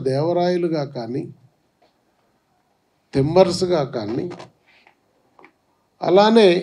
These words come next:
కృష్ణుడు, రాముడు, దుర్యోధనుడు, అలాంటి పాత్రలన్నీ కూడా జీవించారు. ఆ పాత్రలన్నీ అక్కడ పొందుపరిచే విధంగా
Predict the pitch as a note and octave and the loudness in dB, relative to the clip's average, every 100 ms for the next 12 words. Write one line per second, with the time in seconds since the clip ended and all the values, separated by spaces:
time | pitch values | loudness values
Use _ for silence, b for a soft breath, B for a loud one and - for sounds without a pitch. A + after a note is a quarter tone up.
0 | - - _ _ _ _ _ _ _ _ | -6 -20 _ _ _ _ _ _ _ _
1 | _ _ _ _ - _ _ _ - F3 | _ _ _ _ -20 _ _ _ -2 0
2 | - - F3 E3 F3+ F#3+ D3+ D3+ D#3+ D#3+ | 0 0 0 4 2 2 0 -2 -2 -4
3 | D#3 F3 F3+ D3 D3 E3 D#3 D3+ D3 C#3+ | -4 -2 -2 -2 0 0 0 -2 -2 -2
4 | E3 F3 - _ _ _ _ _ _ _ | -4 -8 -16 _ _ _ _ _ _ _
5 | _ _ _ - _ _ _ _ _ _ | _ _ _ -20 _ _ _ _ _ _
6 | _ _ _ _ _ - D3 D#3 D#3+ D#3+ | _ _ _ _ _ -12 -6 -4 -4 -4
7 | D3+ D3 D#3 F3 F#3 E3 C#3+ E3+ F3+ F#3+ | -10 -6 -4 -2 0 0 -2 -2 0 2
8 | F#3+ F3 D#3+ E3+ C#3+ A#2 - _ _ _ | 2 2 -2 0 0 -4 -16 _ _ _
9 | _ _ _ _ _ _ C3 D3 D3 C3 | _ _ _ _ _ _ -2 0 2 -2
10 | - A2+ G2 - _ _ _ _ _ _ | -4 -10 -10 -18 _ _ _ _ _ _
11 | _ _ _ _ D3 D3 D3+ E3+ F#3+ F#3+ | _ _ _ _ -4 -4 0 0 2 2
12 | F#3 E3+ F#3+ G#3 A#3 A#3 F#3+ - F3 E3+ | 4 4 2 2 4 6 4 4 2 2
13 | D#3+ E3+ F3 E3 E3 D#3+ C#3+ C3 C3 C3+ | -2 -2 -2 -2 -4 -4 -2 -2 -4 -4
14 | D#3 | -4